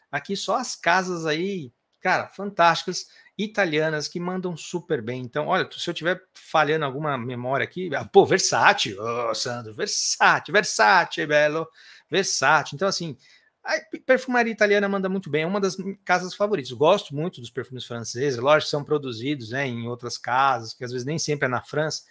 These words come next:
mas eu falo da grife, né, a grife que assina. Então, gosto muito do, da, dos perfumes franceses, mas também os italianos, os italianos têm o meu coração.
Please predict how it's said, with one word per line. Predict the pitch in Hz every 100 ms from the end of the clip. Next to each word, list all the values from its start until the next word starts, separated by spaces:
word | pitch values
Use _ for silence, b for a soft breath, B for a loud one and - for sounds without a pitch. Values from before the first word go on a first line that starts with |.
| b -
mas | 262
eu | 233
falo | 285 294
da | 226
grife, | 127 135 104 104
né, | 135 139
a |
grife | 143 135 208 -
que | 196
assina. | - - 107 95 _ _ _ _ _
Então, | 143
gosto | 131 165 202 170
muito | 180 147
do, | 151 123 -
da, | 127 117
dos | 120
perfumes | - 120 127 123
franceses, | 165 170 - 151 156 160 151
mas | 143 -
também | 123 135
os | 127
italianos, | 127 135 123 135 127 - b b b
os | 160
italianos | 180 233 208 196 156
têm | - 208 196
o | 160 143
meu | 147 131
coração. | - - 135 - - 147 135 117